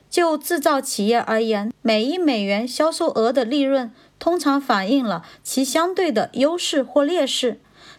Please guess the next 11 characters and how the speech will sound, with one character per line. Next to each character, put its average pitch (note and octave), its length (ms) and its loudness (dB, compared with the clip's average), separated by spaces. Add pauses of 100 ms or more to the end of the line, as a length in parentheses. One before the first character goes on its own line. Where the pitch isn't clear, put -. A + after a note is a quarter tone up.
在 F4 220 2
此， - 320 -4 (260)
我 A3+ 140 2
们 B3+ 160 2
使 A3 220 -2
用 C#4+ 200 2
了 G#3+ 300 -2
营 A#3 240 2
运 D#4 120 2
收 C#4+ 240 0
入 C#4 280 0